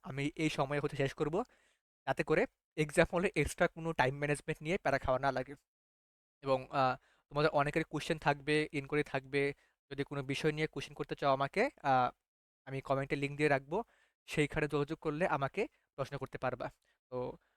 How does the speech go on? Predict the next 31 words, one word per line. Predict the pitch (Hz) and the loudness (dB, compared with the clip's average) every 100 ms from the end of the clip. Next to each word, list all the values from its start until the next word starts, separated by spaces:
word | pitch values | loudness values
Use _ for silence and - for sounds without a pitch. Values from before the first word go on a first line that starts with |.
| _ _ | _ _
আহ, | 127 127 | -6 -6
বোর্ড | 131 143 - | 0 -2 0
পরীক্ষার | 156 156 156 | -4 -2 -2
জন্য | 160 156 | -2 -2
অনেক | 165 139 139 | 0 0 -2
অনেক | 147 - | -8 -8
শুভকামনা। | 147 143 151 156 160 254 - _ _ - | -6 -4 -4 -4 -4 -6 -8 _ _ -2
ঠান্ডা | 135 139 | 2 2
মাথায় | 147 156 | 2 0
পরীক্ষা | 151 156 175 | -2 0 0
দিবা। | 160 160 170 - _ _ _ _ _ _ _ _ 139 | 2 2 0 -2 _ _ _ _ _ _ _ _ 2
আহ, | 131 131 | 2 2
পরীক্ষা | - 143 139 143 | -2 -6 -2 2
যাওয়ার | 139 139 | 4 4
আগে | 139 139 139 | 4 2 0
যে | 139 | 0
বিষয়গুলো | 135 131 143 143 143 | -4 -4 -4 0 2
আছে | 135 - 147 - _ _ | 0 -4 -10 -10 _ _
সেগুলো | 139 131 135 135 135 _ _ _ _ _ | -6 -4 -4 -4 -6 _ _ _ _ _
মেইনটেইন | 135 151 | -6 -4
করবা। | 151 151 147 151 - _ - | 0 0 0 -2 -4 _ -6
অ্যাডমিট | 135 135 143 | -6 -4 -8
কার্ড, | - 139 139 _ _ 147 | 0 0 0 _ _ -4
রেজিস্ট্রেশন | 135 - - 139 | -4 -2 -6 -4
কার্ড, | 143 135 - _ _ 143 | 0 0 -2 _ _ -6
একটা | 135 | 0
ট্রান্সপারেন্ট | 131 127 - 135 | 0 0 -2 -6
ফাইল, | - 143 135 143 - _ _ | 0 2 2 0 -12 _ _
একটা | 139 - | -4 -2
ইউজড | 135 135 - | -2 -4 -6
কলম, | - 139 139 | 0 2 2